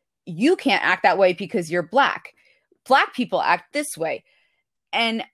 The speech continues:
I just feel like, to an extent, I understand about, like, you know, you don't want to offend another culture or anything like that. And I totally agree with that stuff. But at the end of the day,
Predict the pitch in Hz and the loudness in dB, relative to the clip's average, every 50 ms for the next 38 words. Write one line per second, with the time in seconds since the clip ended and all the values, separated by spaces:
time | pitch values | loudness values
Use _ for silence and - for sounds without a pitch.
0 | _ - - 220 226 220 285 302 302 - - - - 311 302 302 311 277 233 220 | _ 0 0 0 0 0 -2 -6 -6 -8 -14 -10 -6 -4 -2 0 2 2 2 4
1 | 208 196 190 - - - - _ _ _ _ _ _ _ _ _ _ _ _ _ | 2 0 -2 -6 -14 -20 -20 _ _ _ _ _ _ _ _ _ _ _ _ _
2 | _ _ _ - _ - - 370 339 330 330 302 - - - 214 202 190 214 151 | _ _ _ -20 _ -2 0 0 0 0 -2 -4 -6 -6 -2 -2 -2 -2 0 -4
3 | 190 196 190 190 185 185 - - 214 190 175 175 180 170 170 165 165 - 170 175 | -4 -4 -4 -6 -8 -10 -10 -8 -6 -6 -4 -4 -2 -2 0 0 0 0 0 -2
4 | 165 156 143 - _ _ _ _ _ _ - 196 190 180 165 160 156 - 185 185 | -2 -2 -4 -8 _ _ _ _ _ _ -12 -10 -6 -4 -4 -4 -6 -6 -8 -6
5 | 226 196 202 185 196 190 180 175 175 175 - - - 175 165 165 180 175 165 160 | -4 -2 -2 0 0 0 0 0 -2 -4 -6 -4 -2 -2 -2 -2 -4 -6 -6 -6
6 | 156 156 165 165 160 - - 165 156 151 - - 165 156 156 - - 165 165 160 | -4 -4 -4 -6 -6 -6 -8 -6 -6 -6 -6 -6 -6 -6 -6 -4 -4 -4 -2 -2
7 | 160 165 - - 175 165 165 165 - - 165 147 143 - _ _ _ _ - - | -4 -8 -8 -6 -4 -2 -2 -4 -4 -4 -6 -6 -6 -8 _ _ _ _ -4 -2
8 | 185 185 175 185 - - - - 233 226 208 196 185 170 165 151 175 175 165 147 | 0 2 2 0 -2 -4 -8 -2 0 0 2 2 0 -2 -2 -4 -4 -4 -4 -4
9 | 147 - - 156 143 - - - - 156 - - - _ _ _ _ _ _ _ | -4 -4 -4 -4 -4 -4 -8 -8 -8 -6 -6 -8 -10 _ _ _ _ _ _ _
10 | _ _ _ _ _ _ - 202 - - 226 208 208 202 - _ - - 254 - | _ _ _ _ _ _ -18 -10 0 2 6 6 6 6 4 _ -2 -2 -2 -2
11 | 262 - 269 285 285 339 285 302 277 196 165 - 214 247 254 208 180 170 165 175 | 0 0 2 2 2 0 0 -2 -2 -4 -2 0 2 4 4 4 4 2 -2 -6
12 | 175 | -8